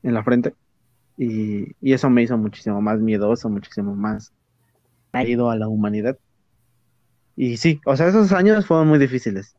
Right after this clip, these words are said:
Pasando eso, creo que fui un, fui un niño muchísimo más feliz. Y, y, eh,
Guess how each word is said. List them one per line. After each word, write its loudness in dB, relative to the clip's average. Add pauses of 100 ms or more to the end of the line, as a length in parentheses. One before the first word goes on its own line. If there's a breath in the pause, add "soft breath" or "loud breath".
(120)
Pasando 2
eso, 0
creo -2
que -4
fui -2
un, -2
fui 0
un 2
niño 0
muchísimo -4
más -8
feliz. -10 (1040)
Y, -2
y, 4
eh, 0